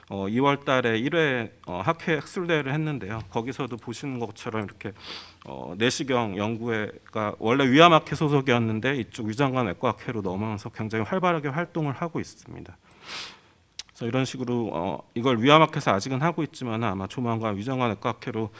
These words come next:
이관이 될 걸로 예상을 하고 있는데요. 어, 다음 달에도 이렇게 프로그램에 있고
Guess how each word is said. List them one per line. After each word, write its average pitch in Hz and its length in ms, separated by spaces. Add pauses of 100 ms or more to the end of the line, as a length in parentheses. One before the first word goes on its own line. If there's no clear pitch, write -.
(260)
이관이 120 380
될 104 200
걸로 120 220
예상을 110 320
하고 156 220
있는데요. 101 480 (460)
어, - 520
다음 135 280
달에도 127 300
이렇게 - 180
프로그램에 170 600
있고 170 500